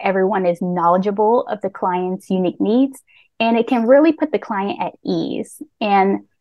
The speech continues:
you know, when you put the client at ease, the client leaves happy, they provide raving reviews, they refer you to all their friends, which is exactly what we want and exactly what copywriters want as well. But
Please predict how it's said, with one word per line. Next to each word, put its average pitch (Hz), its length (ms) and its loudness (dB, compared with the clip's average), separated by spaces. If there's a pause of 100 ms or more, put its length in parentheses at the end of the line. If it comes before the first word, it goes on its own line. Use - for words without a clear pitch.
(640)
you 226 80 4
know, 202 180 6
when 202 300 4
you 208 60 4
put 254 160 2
the 247 60 2
client 254 280 4
at 240 160 0
ease, 262 380 4
the 202 80 0
client 196 340 2
leaves 185 240 -4
happy, 311 680 8
they 202 160 2
provide 175 460 2
raving 185 280 2
reviews, 262 760 4
they 190 140 2
refer 214 420 2
you 220 180 2
to 220 140 2
all 196 200 4
their 202 200 -4
friends, 285 480 0
which 226 220 2
is 220 180 4
exactly 214 580 0
what 208 260 -2
we 202 160 -2
want 196 420 -4
and 196 220 -6
exactly 190 500 0
what 185 160 2
copywriters 180 680 0
want 175 240 -4
as 175 180 -6
well. 202 460 -2 (440)
But 190 260 2